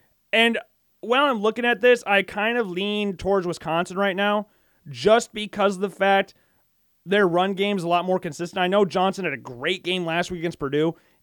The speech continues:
Is that sustainable? Well, obviously, two hundred yards every single game is not sustainable unless you're some freak of nature like Jonathan Taylor or something. But Braylon Allen's been balling out this year. He's, uh, he's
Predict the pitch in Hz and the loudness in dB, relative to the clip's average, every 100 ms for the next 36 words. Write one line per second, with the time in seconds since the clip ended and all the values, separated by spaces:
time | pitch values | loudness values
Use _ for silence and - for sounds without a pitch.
0 | _ 214 202 226 220 196 - 196 214 208 | _ -2 2 0 0 -10 -4 -2 -2 2
1 | 226 220 _ - 214 220 208 202 214 196 | 2 0 _ 0 0 0 -4 -4 0 0
2 | 175 180 180 147 175 165 170 156 160 156 | 2 2 2 0 -2 -2 -4 -4 -4 -4
3 | 147 135 151 156 165 156 147 156 - 160 | -6 -6 -4 -2 -2 -2 -4 -6 -6 -6
4 | - 156 143 139 151 147 131 135 139 131 | -4 -6 -4 -6 -6 -6 -6 -6 -8 -8
5 | 123 127 135 147 151 147 170 175 - _ | -10 -6 -4 -4 -6 -6 -6 -6 -10 _
6 | _ - 156 220 240 196 190 180 147 147 | _ -6 0 0 2 2 2 2 0 -2
7 | 143 139 127 120 - 113 135 165 135 156 | -2 -2 -4 -8 -12 -8 -6 -6 -4 -6
8 | 147 | -8